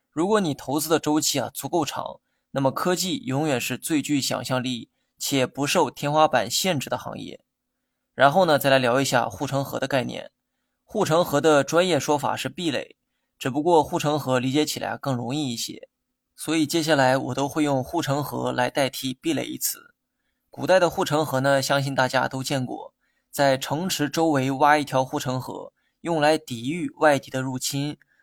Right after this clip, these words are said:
护城河越宽，防御属性就越强。企业呢，同样具备自己的护城河。你的护城河足够宽，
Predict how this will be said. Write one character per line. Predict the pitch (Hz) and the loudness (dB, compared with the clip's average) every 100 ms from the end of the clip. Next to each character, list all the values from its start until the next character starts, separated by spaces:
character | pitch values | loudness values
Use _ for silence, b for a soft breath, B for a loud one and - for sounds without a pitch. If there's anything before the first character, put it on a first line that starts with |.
| _ | _
护 | - 180 | -4 -2
城 | 143 156 | 0 0
河 | 160 165 | 2 2
越 | 160 | 2
宽， | - - 156 170 - | 0 2 4 2 -2
防 | - 127 135 | -6 -2 -2
御 | 180 143 | -2 -2
属 | - 123 | -4 -8
性 | - 170 143 | -6 -4 -6
就 | - 123 | -8 -6
越 | 123 | -6
强。 | 123 131 - - _ _ _ _ _ | -6 -6 -8 -10 _ _ _ _ _
企 | - 131 | -6 0
业 | 165 196 | 2 4
呢， | 151 | 2
同 | - 131 | 0 -2
样 | 156 160 | 0 0
具 | 139 147 | 0 0
备 | 143 135 | 0 0
自 | 135 | -2
己 | 139 | -2
的 | 123 | -4
护 | 135 | -8
城 | 127 123 | -6 -6
河。 | - - - _ _ _ - | -8 -14 -16 _ _ _ -8
你 | 135 | -2
的 | 143 | 0
护 | 135 185 | 0 0
城 | 147 156 | 0 0
河 | 139 139 | 2 0
足 | 139 147 | 0 -2
够 | 165 131 | -2 -2
宽， | - 147 151 156 | -2 4 4 4